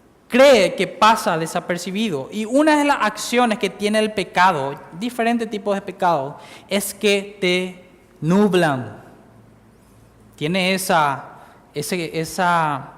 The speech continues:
vamos a decir, ese efecto. No solamente destruye, sino que no te hace ver con claridad. Hasta tal punto que uno pueda decir, "¿Cómo? ¿Cómo puedo llegar a,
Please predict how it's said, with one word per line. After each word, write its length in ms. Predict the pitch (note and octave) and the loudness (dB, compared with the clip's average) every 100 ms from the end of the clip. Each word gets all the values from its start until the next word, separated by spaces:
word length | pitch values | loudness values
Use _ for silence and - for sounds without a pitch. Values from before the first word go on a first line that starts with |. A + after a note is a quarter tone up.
| - | -8
vamos 240 | D#3 E3+ | -4 -2
a 40 | F3 | -4
decir, 140 | F3 E3 | -2 -2
ese 160 | E3+ | -2
efecto. 680 | D#3 - A#3+ G#3+ - D3 A2 - - - - - G#3+ | -6 0 2 2 0 -10 -10 -14 -20 -20 -20 -12 -6
No 100 | A#3 | 0
solamente 440 | D4+ C#4+ C4 C4+ | 2 4 2 2
destruye, 840 | C4 - - A3+ B3+ G3+ E3 E3 - - - | 0 -2 -4 0 2 2 -2 -4 -10 -20 -18
sino 420 | - F#3 F#3 F#3+ | -6 -2 -2 -2
que 480 | G3+ G#3 A#3+ - - - - _ _ _ - | -2 -2 -2 -12 -20 -20 -20 _ _ _ -2
no 120 | G#3+ | 2
te 120 | A#3 | 4
hace 240 | G#3 G#3+ | 4 2
ver 180 | F#3 F3+ | 0 0
con 160 | F#3+ F3+ | -2 -6
claridad. 760 | E3+ E3 E3 G#3 F#3+ C3+ - - - - - _ | -4 -4 0 2 2 0 -6 -18 -20 -20 -20 _
Hasta 200 | D3+ D#3 | -8 -2
tal 180 | G3 G3+ | -2 0
punto 260 | A#3 A3+ | 0 0
que 120 | G#3 F3 | -2 -4
uno 200 | F#3+ F#3+ | -4 -2
pueda 200 | G3+ G3 | 0 2
decir, 240 | G3 G3+ | -2 -6
"¿Cómo? 840 | - B3+ D4 A3+ E3+ D#3 D3 C3 - - - - - | 2 6 6 6 2 0 -2 -6 -12 -20 -20 -20 -10
¿Cómo 280 | - C#4+ B3+ | 2 4 4
puedo 220 | C#4 C4+ | 4 2
llegar 520 | A#3 A#3+ A3+ A3 A#3 G#3 | 4 2 4 4 2 2
a, 500 | G#3+ G3+ F3+ - | 2 2 0 -10